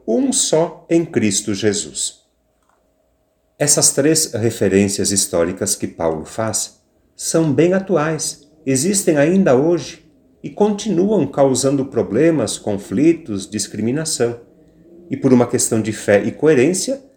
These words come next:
devem ser superadas por nós. Que questões atuais são essas, afinal? A primeira, não há judeu nem grego. É uma questão racial. A segunda,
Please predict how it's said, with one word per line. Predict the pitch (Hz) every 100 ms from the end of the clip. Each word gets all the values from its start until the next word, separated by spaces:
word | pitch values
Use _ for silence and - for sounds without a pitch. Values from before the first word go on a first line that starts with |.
| _ -
devem | 104 147 175
ser | - 139
superadas | 139 180 185 196 127 117 110
por | - 156 113
nós. | 90 - - _ _ _ _ _ _ _ _ _ _ _ _ _
Que | -
questões | 196 214 196 208 190
atuais | 165 127 127 135 135 -
são | - - 117
essas, | 113 110 - 82
afinal? | 80 - 78 67 - _ _ _ _ _ _ _ _ _ _ _ -
A |
primeira, | 175 196 143 82 71 - _ _ _
não | 180 185
há | 170
judeu | 170 131 151 196 -
nem | - 180 185
grego. | 107 87 80 - _ _ _ _ _
É |
uma | 135 101
questão | 104 98 107
racial. | 123 147 156 - 80 80 - _ _ _ _ _ _ _ _ _ _ _ _ -
A |
segunda, | - 156 127 90 73 -